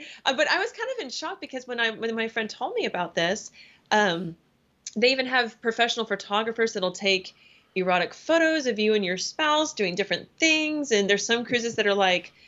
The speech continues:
when you can have a threesome, but only two girls and a guy, not two guys and a girl. So there's some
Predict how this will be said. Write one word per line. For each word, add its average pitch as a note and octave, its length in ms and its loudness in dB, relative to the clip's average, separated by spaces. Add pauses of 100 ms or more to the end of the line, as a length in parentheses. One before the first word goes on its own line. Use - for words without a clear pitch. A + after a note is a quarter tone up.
(520)
when G#3 200 0
you A3+ 80 2
can A3 120 4
have G3 120 4
a F#3 60 2
threesome, C4 640 -4
but A3+ 160 2
only G#3+ 180 2
two A3+ 280 -4
girls A3 320 2
and F3 80 -2
a E3+ 40 -2
guy, B3+ 500 0
not G3 280 -2
two - 160 -4
guys F3 300 0
and D3+ 100 -6
a D#3 60 -2
girl. B3 320 2
So B3 160 0
there's B3 180 4
some E4+ 380 0